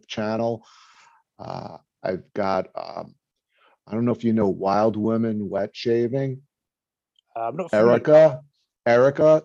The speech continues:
Speaker 1: she's, she makes videos for women, but she's an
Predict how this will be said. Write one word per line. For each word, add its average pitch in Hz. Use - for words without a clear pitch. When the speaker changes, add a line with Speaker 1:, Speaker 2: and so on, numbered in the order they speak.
Speaker 1:
she's, 139
she 160
makes 170
videos 143
for 110
women, 107
but 117
she's 117
an 104